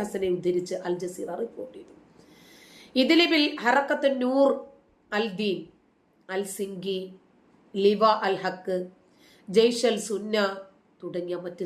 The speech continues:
സായുധ പ്രതിപക്ഷ ഗ്രൂപ്പുകളുമായി പങ്കാളിയാകാനും സിറിയയിലെ അൽ ഖ്വയ്ദ ഘടകമായ ഹുറാസ് അൽ ദീൻ ഇതുപോലെയുള്ള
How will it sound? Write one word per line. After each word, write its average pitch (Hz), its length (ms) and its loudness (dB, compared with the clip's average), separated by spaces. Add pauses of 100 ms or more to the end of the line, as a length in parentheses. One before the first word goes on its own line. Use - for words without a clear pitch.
(100)
സായുധ 196 420 -4 (100)
പ്രതിപക്ഷ 180 460 -6
ഗ്രൂപ്പുകളുമായി 170 720 -4 (420)
പങ്കാളിയാകാനും 190 920 0 (640)
സിറിയയിലെ 277 460 6 (140)
അൽ 220 60 -2 (100)
ഖ്വയ്ദ 233 220 -2 (160)
ഘടകമായ 190 480 -8 (1000)
ഹുറാസ് 277 520 6
അൽ 247 60 -4 (120)
ദീൻ 214 220 -4 (680)
ഇതുപോലെയുള്ള 190 560 -6